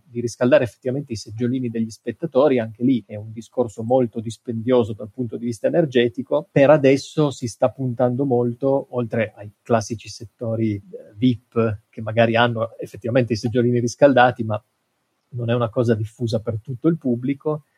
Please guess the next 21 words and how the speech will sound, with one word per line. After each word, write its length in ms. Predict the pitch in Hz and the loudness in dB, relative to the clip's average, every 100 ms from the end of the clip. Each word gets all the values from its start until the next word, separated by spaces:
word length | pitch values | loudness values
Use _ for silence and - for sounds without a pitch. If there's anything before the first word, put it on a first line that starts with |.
| _ | _
si 180 | - - | -20 -18
sta 180 | 123 131 | -4 -4
puntando 560 | 131 151 139 151 135 131 | -2 -2 4 4 4 -2
soprattutto 440 | - 139 131 151 | -4 -10 -10 -4
negli 140 | 139 123 | -2 -2
sport 320 | - 135 131 | 0 0 2
americani 540 | 139 147 156 139 139 | 0 2 2 2 2
ultimamente 760 | 135 113 135 143 127 127 127 131 | -2 -2 0 2 2 -2 0 2
a 300 | 120 120 123 _ - | 4 2 -4 _ -6
realizzare 920 | 139 131 131 120 135 127 131 131 123 _ _ _ _ _ | 4 4 4 4 4 6 6 4 2 _ _ _ _ _
tutta 280 | - 131 - | -16 4 4
la 100 | 135 | 6
parte 720 | 147 135 127 - 139 123 117 | 6 6 4 0 0 2 2
dedicata 600 | 110 113 113 120 131 123 | -2 0 0 0 0 0
alle 160 | 117 120 | 0 0
squadre, 560 | - - 120 123 131 127 | 0 4 6 6 2 -2
quindi 220 | 113 113 | -4 -4
delle 220 | 110 113 | 0 0
"panchine", 680 | 117 113 104 131 117 127 135 | 0 -4 0 2 4 2 0
tra 140 | 113 | -4
virgolette 800 | 107 107 120 123 113 - 131 135 | -6 -4 2 2 2 -2 -6 -6